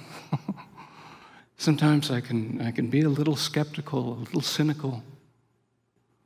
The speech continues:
But I remember the day we took Jeff to the halfway house, and Elizabeth, who was managing C R H at the time there, interviewed us,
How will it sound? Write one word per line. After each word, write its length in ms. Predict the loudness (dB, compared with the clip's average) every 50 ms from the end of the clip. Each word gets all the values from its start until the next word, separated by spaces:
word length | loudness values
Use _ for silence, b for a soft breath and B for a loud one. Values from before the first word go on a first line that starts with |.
| _ _ _ _ _ _ _ _ _ _ _ _ _ _ _ _ _ _ _ _ _ _ _ _ _ _ _ _ _ _ _ _ _ _ _ _ _ _ _ _ _ _ _ _ _ _ _ _ _ _ -4
But 100 | 0 4
I 40 | 6
remember 420 | 8 8 8 10 10 10 8 8 6
the 100 | 4 4
day 320 | 4 6 8 8 8 6
we 160 | 6 4 2
took 220 | 0 0 -2 -2 0
Jeff 300 | 0 0 0 0 0 -2
to 80 | -6 -6
the 80 | -4
halfway 480 | 0 0 0 0 -2 -2 -2 -2 -2 -2
house, 600 | -2 -4 -4 -4 -4 -4 -4 -4 -4 -4 -8 B B B B B B B B B B B B B B B B B B B -2
and 100 | 2 6
Elizabeth, 540 | 8 10 10 8 8 6 4 4 4 4
who 80 | 4 2
was 140 | 2 4 6
managing 560 | 6 8 8 8 8 6 6 4 2 2 2
C 240 | 2 4 6 6 6
R 180 | 6 6 6
H 220 | 6 6 4 4 2
at 80 | -2
the 80 | -4 -4
time 300 | -2 2 4 4 6 6
there, 160 | 4 4 4
interviewed 520 | 4 6 6 6 6 4 4 4 4 4 4
us, 560 | 2 0 0 -2 -2 -2 -2 -2 -2 -2